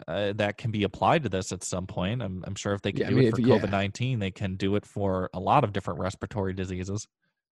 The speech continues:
Speaker 2: Mm-hmm.
Speaker 1: You would think, if they have the data.
Speaker 2: Interesting.
Speaker 1: I'm sure
Speaker 2: That's
Speaker 1: we'll
Speaker 2: really
Speaker 1: be,
Speaker 2: cool.
Speaker 1: I'm sure we'll be seeing more of that coming out over the next couple of years.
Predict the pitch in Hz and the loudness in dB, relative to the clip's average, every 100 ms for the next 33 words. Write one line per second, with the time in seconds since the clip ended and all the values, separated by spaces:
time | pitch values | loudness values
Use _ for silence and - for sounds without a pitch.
0 | _ - 143 135 120 104 98 120 131 113 | _ -2 2 2 2 -4 0 2 2 2
1 | - 104 95 104 95 95 123 95 113 - | -4 -4 2 2 2 0 0 0 -4 -6
2 | _ _ _ _ _ _ _ _ _ _ | _ _ _ _ _ _ _ _ _ _
3 | _ _ _ _ _ _ _ _ _ - | _ _ _ _ _ _ _ _ _ -4
4 | 143 131 - 110 113 _ _ - 104 - | -2 0 -2 -6 -8 _ _ -12 -8 0
5 | 110 160 165 110 113 117 - 175 156 127 | 4 6 4 2 2 0 4 4 6 2
6 | 147 120 113 113 107 98 - 104 98 92 | 2 4 6 6 4 2 0 -4 -2 0
7 | 92 92 90 90 - - 90 82 87 87 | -2 -2 -4 -4 -4 -4 -4 -4 -6 -4
8 | 95 67 | -2 -2